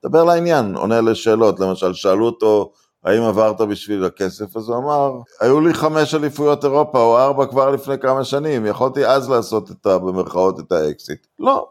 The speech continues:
הרגשתי שמיציתי במדריד, ממשיך הלאה." הוא, הוא עונה יפה ולעניין, אז במסגרת הגילוי לב שלו, הוא אמר לריאל מדריד שהוא, אה, עוזב את ריאל, הוא אמר להם את זה אחרי גמר האלופות.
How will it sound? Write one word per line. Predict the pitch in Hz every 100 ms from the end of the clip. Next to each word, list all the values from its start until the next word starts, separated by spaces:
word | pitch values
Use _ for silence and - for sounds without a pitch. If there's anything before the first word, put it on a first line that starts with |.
| -
הרגשתי | 151 170 170 170
שמיציתי | 151 156 135 131 139 127
במדריד, | 123 117 107 123 127
ממשיך | 113 101 98 113 -
הלאה." | 87 87 - - - -
הוא, | -
הוא | 110 101 123
עונה | 123 165
יפה | 165 - 143
ולעניין, | 131 123 120 113 95 110
אז | 104
במסגרת | 110 113 110 - 131 143 143
הגילוי | 139 131 131 120 139 147
לב | 131 101
שלו, | 92 95 98 110 _ _
הוא | 120
אמר | 131 139 143
לריאל | 147 143 139 135 139
מדריד | 143 123 95 87 92 95 _
שהוא, | - - 127 127 131 139 143 139
אה, | 131 131 131 127 127 131 127 113
עוזב | - 120 139 135
את | 139
ריאל, | 139 143 104 107
הוא | 117
אמר | 127 139
להם | 151 151
את | 147
זה | 143
אחרי | 143 - 147
גמר | 151 151 151
האלופות. | 151 156 156 226 117